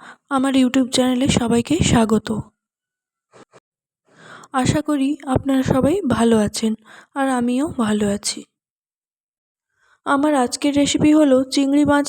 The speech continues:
দিয়ে কচুর ফুল। প্রথমে আমি কচুর ফুলগুলোকে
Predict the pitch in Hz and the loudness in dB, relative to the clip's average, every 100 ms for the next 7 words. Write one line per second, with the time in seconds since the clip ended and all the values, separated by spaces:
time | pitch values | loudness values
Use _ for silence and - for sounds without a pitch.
0 | 294 302 349 427 - 269 254 247 - 240 | -2 0 0 -2 0 2 4 4 4 2
1 | 233 240 - _ _ _ _ _ _ _ | -4 -10 -14 _ _ _ _ _ _ _
2 | _ _ _ _ - _ 294 294 320 320 | _ _ _ _ -20 _ -2 0 0 2
3 | 320 285 277 277 269 294 277 285 277 269 | 2 2 0 -2 2 0 2 2 4 4
4 | 294 285 | 4 4